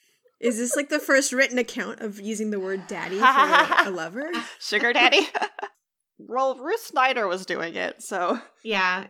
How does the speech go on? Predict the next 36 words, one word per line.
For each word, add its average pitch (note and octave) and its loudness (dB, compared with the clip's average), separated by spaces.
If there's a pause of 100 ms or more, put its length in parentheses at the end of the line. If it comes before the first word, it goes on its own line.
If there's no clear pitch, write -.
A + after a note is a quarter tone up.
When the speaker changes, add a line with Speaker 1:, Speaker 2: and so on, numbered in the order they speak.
Speaker 3:
yeah. D3 -8 (380)
Speaker 2:
So, F4+ 4 (360)
Anna G3 4
was F#3+ -2
also B3+ 2
able G3+ -2
to F#3+ -8
sweet - -8
talk F3+ -2 (140)
Albert A3+ 0
out E3+ -2
of D#3+ -10
two F3+ -8
thousand D#3+ -6
dollars, F3 -8 (320)
and D3+ -6
she A3+ -6
Speaker 3:
Wow. C#4+ -6
Speaker 2:
did G4 -4 (400)
start F#4 -2
to E4 -12
partially G4 -4
pay D4 -6
back A#3+ 0
George, G3 -2
which G3 -18
was - -20
kinda A#3 -10
surprising G#3 -10
that F#3+ -10
she - -16
even E3+ -14
did E3 -12
that D#3 -2
at D#3 -4
all. D3+ -4